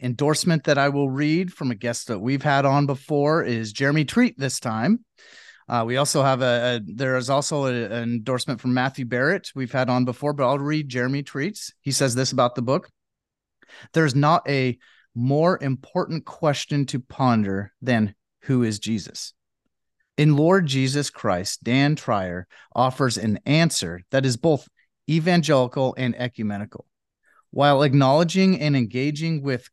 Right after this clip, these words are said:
contemporary Christ-, Christological debates, Trier refreshingly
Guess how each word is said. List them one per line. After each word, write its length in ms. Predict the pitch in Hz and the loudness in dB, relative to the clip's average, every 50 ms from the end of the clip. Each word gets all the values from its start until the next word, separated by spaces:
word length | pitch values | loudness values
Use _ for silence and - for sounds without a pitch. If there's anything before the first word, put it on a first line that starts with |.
| _ | _
contemporary 640 | - - 127 120 - - 170 175 - 196 180 175 160 | -6 -4 -4 -2 0 0 -2 0 2 2 0 0 0
Christ-, 420 | - - - 165 156 - - - - _ _ | -2 -6 -6 -6 -6 -6 -8 -14 -20 _ _
Christological 920 | - - - 156 143 - - 143 135 131 127 135 127 139 - - 131 127 120 | -6 -2 -2 0 0 0 0 0 2 2 2 2 0 -2 -4 -2 -2 -2 -2
debates, 600 | 113 127 110 104 131 120 110 110 104 - - - - - - - _ | -2 -4 -2 0 0 0 0 0 -2 -6 -10 -14 -16 -20 -20 -20 _
Trier 480 | - - - 151 139 151 165 165 165 160 | -10 -2 2 2 4 4 4 4 4 2
refreshingly 1080 | 143 135 131 120 - _ - 135 139 143 - - 170 165 156 156 156 156 151 151 139 | 2 2 0 0 0 _ 0 0 0 0 0 0 0 0 0 0 0 0 0 -2 -4